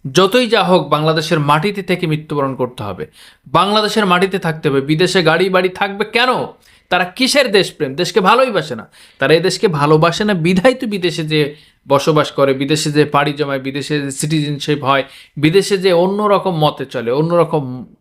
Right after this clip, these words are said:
মানসিকতায় চলে, বাড়ি, গাড়ি, টাকা পয়সা, কত কি মাজ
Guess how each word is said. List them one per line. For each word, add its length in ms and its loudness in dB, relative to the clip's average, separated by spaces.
মানসিকতায় 640 -2
চলে, 260 -10
বাড়ি, 300 2
গাড়ি, 420 -2
টাকা 240 2
পয়সা, 500 0
কত 500 2
কি 260 0
মাজ 260 2